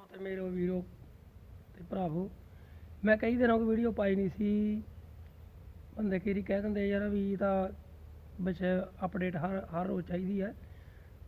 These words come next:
ਤੇ ਪਰ ਮੈਂ ਜਿਹੜੀ ਅੱਜ ਵੀਡੀਓ ਪਾਉਣ ਜਾ ਰਿਹਾ, ਉਹ ਮੈਂ ਮੋਦੀ ਦਾ ਗੀਤ ਲਿਖਿਆ। ਤੇ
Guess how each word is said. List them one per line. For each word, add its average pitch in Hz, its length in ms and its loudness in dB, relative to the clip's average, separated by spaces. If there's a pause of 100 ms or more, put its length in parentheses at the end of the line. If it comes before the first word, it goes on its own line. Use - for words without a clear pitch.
ਤੇ - 60 -8
ਪਰ 208 200 2
ਮੈਂ 214 180 4
ਜਿਹੜੀ 226 240 0
ਅੱਜ 190 140 0
ਵੀਡੀਓ 208 300 2
ਪਾਉਣ 196 260 0
ਜਾ 185 180 2
ਰਿਹਾ, 185 240 0 (460)
ਉਹ 233 100 4
ਮੈਂ 240 140 4
ਮੋਦੀ 185 520 2
ਦਾ 196 120 4
ਗੀਤ 185 200 -2
ਲਿਖਿਆ। 170 400 -2 (960)
ਤੇ 170 440 2